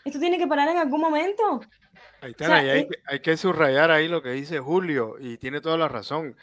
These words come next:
Speaker 2: que es lo que a veces la gente no entiende. Eh, si eso nos hacen a nosotros que estamos fuera, que vivimos en un país libre, que es un país con democracia, con sus imperfecciones susceptibles de mejora, eso siempre lo digo. Eh,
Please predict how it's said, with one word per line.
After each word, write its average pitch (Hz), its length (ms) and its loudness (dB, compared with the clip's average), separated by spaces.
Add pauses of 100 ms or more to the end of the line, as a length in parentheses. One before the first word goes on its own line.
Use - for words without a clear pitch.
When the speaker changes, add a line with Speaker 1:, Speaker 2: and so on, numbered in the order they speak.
(540)
Speaker 2:
que 123 120 -2
es 127 80 0
lo 160 160 4
que 156 80 4
a 139 40 8
veces 151 320 2
la 151 140 0
gente 147 400 -4
no 156 100 -2
entiende. 139 720 -2 (160)
Eh, 104 500 -14 (520)
si 120 300 -8
eso 185 280 4
nos 185 160 0
hacen 175 240 -2
a 151 60 -2
nosotros 147 380 -8
que 131 60 -4
estamos 127 320 -6
fuera, 117 240 -6
que 113 80 -12
vivimos 127 420 -4
en 160 60 -2
un 165 100 -6
país 143 280 0
libre, 127 380 -6
que 107 80 -16
es 104 40 -14
un 139 140 -14
país 143 240 -4
con 135 180 -10
democracia, 120 640 -6 (560)
con 127 160 -4
sus 135 160 -4
imperfecciones 127 720 0
susceptibles 143 640 -2
de 127 80 -2
mejora, 123 440 2
eso 135 220 -6
siempre 151 300 -2
lo 131 120 4
digo. 117 300 -2 (640)
Eh, 123 1040 2